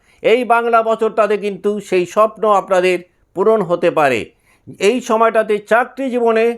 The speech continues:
খুব ভালো পদোন্নতি পেতে পারেন, কর্মক্ষেত্রে দায়বদ্ধতা বাড়তে পারে। সবথেকে বড় কথা যে আপনাদের কথা একটা বিশেষ মান মর্যাদা পাবে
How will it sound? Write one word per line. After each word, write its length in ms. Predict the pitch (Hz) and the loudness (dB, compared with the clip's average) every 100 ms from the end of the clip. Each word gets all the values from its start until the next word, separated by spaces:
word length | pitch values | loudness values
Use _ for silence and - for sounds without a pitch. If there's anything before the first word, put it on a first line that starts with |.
| - | -6
খুব 140 | 190 170 | -6 0
ভালো 200 | 196 214 | 2 2
পদোন্নতি 560 | 185 196 220 226 226 220 | 0 0 0 0 -2 -2
পেতে 240 | 202 202 | -2 0
পারেন, 280 | 208 208 214 214 - _ _ | 2 2 0 -4 -14 _ _
কর্মক্ষেত্রে 680 | - 190 220 208 214 214 202 | 0 0 0 0 -2 -2 -2
দায়বদ্ধতা 680 | 185 180 202 208 196 208 202 | 0 2 2 0 -2 0 0
বাড়তে 340 | 190 185 185 196 | 2 0 -2 -4
পারে। 260 | 185 190 202 190 _ _ _ _ | 0 0 0 -4 _ _ _ _
সবথেকে 560 | - 226 226 294 269 | 0 0 0 -2 0
বড় 280 | 247 220 240 | 2 4 4
কথা 300 | 240 247 254 | 2 0 0
যে 160 | 220 220 277 - _ _ _ - | 2 0 0 -8 _ _ _ -4
আপনাদের 460 | 160 214 233 247 240 - | -2 2 2 2 0 -2
কথা 360 | 202 233 - 254 180 | 0 0 2 2 2
একটা 220 | 185 208 | 0 -4
বিশেষ 380 | 151 233 220 247 147 | -4 -4 -2 -2 -2
মান 340 | 151 208 294 285 | 0 2 2 0
মর্যাদা 500 | 247 220 165 175 170 | -2 0 0 2 2
পাবে 260 | 160 156 | 0 0